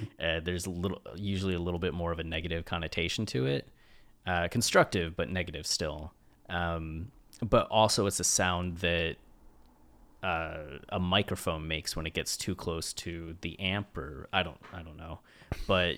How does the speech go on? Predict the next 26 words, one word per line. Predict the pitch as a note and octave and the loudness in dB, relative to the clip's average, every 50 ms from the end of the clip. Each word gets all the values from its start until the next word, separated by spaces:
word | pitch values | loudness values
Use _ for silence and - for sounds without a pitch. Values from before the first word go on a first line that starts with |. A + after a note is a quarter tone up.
| - - - | -2 -4 -4
we | - A2 G#2+ A2+ A#2+ | 0 2 4 6 6
all | - B2 A#2 A2+ A2+ | 8 8 8 8 8
know | G#2+ G#2 G2 G2 F#2+ F#2+ F#2 | 6 6 4 4 4 4 2
the | E2+ F2 F2 F2 F#2+ F#2 | 0 -2 -4 0 2 4
sound | - - - F#2+ F2+ F2+ F2 | 4 4 4 4 4 4 2
of | F2+ E2 | 0 -2
that | E2 D#2+ - | -2 -4 -4
feedback, | - - G2 F2 D#2 D#2 D#2+ D2+ - | -2 -2 -2 -2 -2 -2 -4 -4 -4
that | D#2+ D2 - | -2 0 4
screech | - - - - - - F#2+ F#2+ E2 C#2+ C2 - - - - - - - - - - - - | 4 6 6 4 2 0 0 -2 -2 -2 -2 -2 0 0 0 -2 -4 -8 -18 -20 -20 -14 -6
and | - G2 F#2 | -2 -2 0
the | F2 - | 0 2
awkwardness | - F2+ F2+ F2+ - F2+ E2 D#2+ D#2 D2+ - - | 2 2 2 2 0 -2 -4 -2 -2 -2 -2 -2
of | - - D2+ | -2 -4 -10
it. | C#2+ - - - - - - - - - - - - - _ - | -12 -12 -10 -10 -10 -10 -12 -16 -20 -20 -20 -20 -20 -6 _ 2
And | F#2 F#2 F#2 F2+ F2+ F2 E2+ E2+ E2+ E2+ E2 - - - _ _ _ _ _ _ _ _ | 4 6 6 4 2 2 0 -2 -2 -4 -4 -6 -10 -14 _ _ _ _ _ _ _ _
you | - A2 F#2+ G#2+ | -6 -4 -2 0
could | G2 A2+ F#2+ | 0 2 4
see | - - - A2 G2+ | 4 4 4 4 2
that | F2+ G2 F#2 - - | 2 2 2 2 0
title | - - - G2 G2 F#2+ F2+ F2+ E2+ - | -2 0 2 2 4 4 4 2 2 2
on | G2 F#2+ F#2+ F2+ | 0 0 0 0
The | F2+ | 0
Life | F2 E2+ E2+ - | 0 0 0 -2
of | E2 D#2+ | -2 -4
Pablo | - - D3 D#3 A#2+ G#2 F#2 F#2 F2 F2 F2 F#2 | 0 4 4 4 4 4 4 4 4 2 0 -2